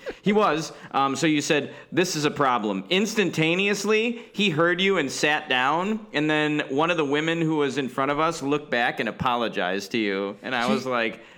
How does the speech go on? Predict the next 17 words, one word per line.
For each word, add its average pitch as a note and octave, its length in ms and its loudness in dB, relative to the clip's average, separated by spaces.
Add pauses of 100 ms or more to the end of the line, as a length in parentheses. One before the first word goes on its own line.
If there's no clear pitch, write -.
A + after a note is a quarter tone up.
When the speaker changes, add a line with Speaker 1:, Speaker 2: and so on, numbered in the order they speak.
Speaker 2:
she - 120 -6
Speaker 1:
"That C#3+ 140 0
was F#3+ 160 0
a E3 40 0
little D3 280 0
too E3+ 200 -2
real." A2+ 540 -2 (220)
Speaker 2:
Yeah, D#3+ 300 -4
it E3 140 0
was. C3 300 2
It C#3 100 -4
was. C#3 200 2
She G3 180 -2
said, G3+ 300 2
like, D#3+ 240 0 (420)
she's E3 200 -6
like, D3+ 240 0